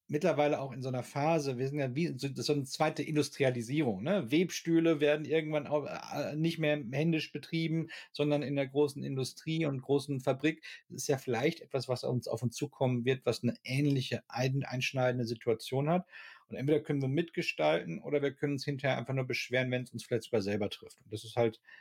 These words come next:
das, an dem wir selber arbeiten, äh, mit-, mitgestalten sollten, aus meiner Sicht.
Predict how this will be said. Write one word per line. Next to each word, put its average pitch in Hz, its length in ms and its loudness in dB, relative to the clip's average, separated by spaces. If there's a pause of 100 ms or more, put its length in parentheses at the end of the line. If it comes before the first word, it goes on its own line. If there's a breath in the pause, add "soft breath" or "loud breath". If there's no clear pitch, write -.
(160 loud breath)
das, 117 260 2
an 120 220 -2
dem 113 200 2
wir 113 140 2
selber 110 500 0
arbeiten, 113 600 -2 (760)
äh, 104 200 0
mit-, 131 300 2
mitgestalten 131 640 0
sollten, - 260 -2
aus - 140 -10
meiner 90 220 -8
Sicht. - 280 -20